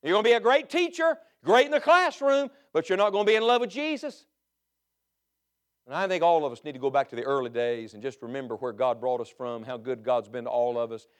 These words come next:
and say to Jesus, "Lord, restore to me the joy of thy salvation, and don't ever let me get far from the cross of Christ." Because, friends, that doesn't just work in the early days. That carries you all the way through to the very end when you see Jesus face to face.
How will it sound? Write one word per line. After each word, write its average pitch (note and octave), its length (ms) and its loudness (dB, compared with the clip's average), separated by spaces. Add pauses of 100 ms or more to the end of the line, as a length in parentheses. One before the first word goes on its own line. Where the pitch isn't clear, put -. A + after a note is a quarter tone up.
(120)
and A#2+ 100 -14
say C3 160 -6
to A#2 60 -8
Jesus, A2 420 -12
"Lord, C3+ 380 -2 (240)
restore D#3+ 380 -2
to D3 60 -8
me C#3+ 100 -8
the A#2+ 100 -12
joy B2+ 340 0
of A2+ 140 -4
thy B2+ 160 -2
salvation, B2+ 580 -4
and A#2 100 -10
don't B2 180 -6
ever C3 200 -6
let C3+ 160 -6
me B2+ 100 -8
get B2 200 -8
far A#2 240 -2
from G#2+ 140 -12
the G2+ 60 -12
cross - 320 -6
of E2+ 80 -18
Christ." - 480 -14 (1600)
Because, G#2 120 -16
friends, B2 280 -8
that C3 120 -2
doesn't A#2+ 160 -6
just G#2+ 140 -12
work A2+ 180 -8
in G2+ 80 -10
the F#2+ 60 -10
early G#2+ 220 -2
days. F#2 420 -14
That G#2+ 180 -10
carries G#2+ 320 -8
you F#2 80 -10
all A#2 500 -4
the B2 80 -14
way B2+ 180 -12
through G#2+ 360 -18 (1160)
to - 60 -20
the G2 80 -20
very G#2 340 -10
end F#2+ 160 -18
when G2 100 -20
you F#2 80 -20
see - 160 -18
Jesus F2+ 400 -20
face F2+ 220 -20
to - 100 -20
face. - 140 -20